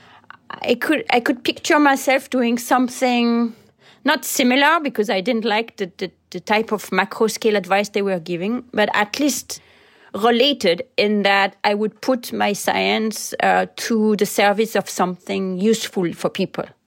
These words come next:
which is what these economists in Russia thought they were doing. So after this one year of hating economics, when I came back to economics, I was already a graduate student. And the easy math was replaced by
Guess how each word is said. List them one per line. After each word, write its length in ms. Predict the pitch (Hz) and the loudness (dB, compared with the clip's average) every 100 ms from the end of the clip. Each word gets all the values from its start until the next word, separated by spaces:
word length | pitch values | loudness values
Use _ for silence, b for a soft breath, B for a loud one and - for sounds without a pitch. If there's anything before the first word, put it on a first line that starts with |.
| _ _ _ _ - | _ _ _ _ -6
which 180 | - 269 | -2 -2
is 100 | 233 | 2
what 540 | 269 311 - - - - - | 4 2 -2 -10 -12 -10 -10
these 260 | 190 226 | -4 -2
economists 380 | 233 220 214 208 | 0 2 0 0
in 100 | 202 | -2
Russia 280 | 190 190 202 | -2 -2 -4
thought 300 | - 214 208 | 0 0 2
they 100 | 196 | 0
were 140 | 175 | 0
doing. 380 | 160 185 170 - | -2 -2 -4 -4
So 200 | - 185 | -2 0
after 280 | 196 - 247 | 0 2 2
this 200 | 220 220 | 2 0
one 260 | 202 208 214 | 2 2 4
year 180 | 220 220 | 2 2
of 200 | 196 175 | 0 -2
hating 340 | - 190 214 | -4 -2 -2
economics, 640 | 196 196 190 185 202 202 - - - - - | -2 0 0 0 -2 -4 -12 -20 -20 -20 -4
when 220 | 202 233 | 0 2
I 60 | 220 | 2
came 200 | 233 220 | 2 2
back 220 | 226 233 | 2 0
to 80 | 262 | -4
economics, 360 | 226 202 190 | -2 -2 -2
I 40 | 202 | 0
was 140 | 196 | 0
already 220 | 190 190 196 | 0 2 0
a 60 | |
graduate 420 | 165 180 190 175 | 0 0 0 -4
student. 580 | - - 165 - 92 - - B B B B B B B _ | -4 -6 -6 -6 -10 -14 -18 B B B B B B B _
And 460 | 196 202 196 202 - | 0 2 2 0 -4
the 180 | 196 214 254 | 0 2 2
easy 220 | 254 240 | 2 4
math 320 | 226 208 - | 4 2 0
was 200 | 202 185 | -2 0
replaced 480 | 190 - 196 196 - | -2 0 -2 -2 0
by 300 | 185 180 175 | 2 2 -2